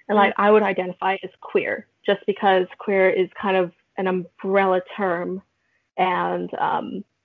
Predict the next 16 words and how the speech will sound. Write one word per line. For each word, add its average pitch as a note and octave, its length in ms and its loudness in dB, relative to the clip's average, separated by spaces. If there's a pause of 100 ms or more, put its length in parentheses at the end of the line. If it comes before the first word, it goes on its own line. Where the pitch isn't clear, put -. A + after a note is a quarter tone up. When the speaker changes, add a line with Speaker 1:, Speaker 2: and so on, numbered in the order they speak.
(140)
Speaker 1:
like, G3+ 160 0
it, D#3 120 -10 (140)
it's A3+ 160 2
a A3+ 40 2
catch-all. - 580 -6 (1080)
Speaker 2:
Yeah. A3 200 0
Speaker 1:
So G#3 280 4 (320)
I A3+ 60 -4
would A3 100 4
be G3+ 80 -2 (100)
quite A3 160 2
happy G3+ 280 0
to G3 160 -8
say F#3+ 160 -4
that - 100 -14
I'm G3 260 -8